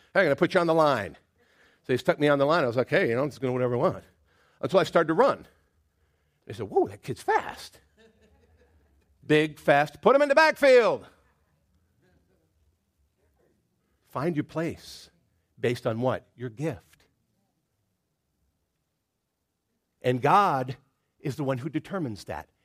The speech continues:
for the common good, to advance, to change the world, to have success for the kingdom of God. Now, don't be confused on that one point.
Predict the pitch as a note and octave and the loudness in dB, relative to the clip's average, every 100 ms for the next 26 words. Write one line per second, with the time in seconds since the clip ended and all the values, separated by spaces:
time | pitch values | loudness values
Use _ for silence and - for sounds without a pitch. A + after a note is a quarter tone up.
0 | _ A2 F#2+ - C#3+ D3+ A#2+ F#2+ E2 _ | _ -12 -12 -10 -8 -8 -8 -12 -14 _
1 | _ _ _ _ _ _ _ _ _ _ | _ _ _ _ _ _ _ _ _ _
2 | _ _ _ _ _ - A#2 G2 C3 C3 | _ _ _ _ _ -14 -10 -8 -4 -4
3 | G2+ - - - _ _ _ _ _ _ | -4 -10 -18 -20 _ _ _ _ _ _
4 | _ A2 - A#2+ A#2 C3 C3+ C#3 G#2 D#2+ | _ -18 -10 -8 -8 -6 -2 -2 -2 -10
5 | _ _ _ _ - A2+ A2 - C#3 - | _ _ _ _ -10 -4 -4 -6 -16 -12
6 | E3 B2+ - - F#2+ - A3 G#3+ C3+ F#2+ | -10 -10 -12 -16 -16 -8 -8 -6 -8 -8
7 | E2 F#2 G#2 A#2+ E3+ F3+ G3+ A#3 A#3 C4 | -12 -12 -10 -4 -4 -4 -6 -8 -6 -6
8 | C4 - A#2 C#3 F3+ F#3+ - - | -4 -4 -4 -6 -8 -12 -14 -20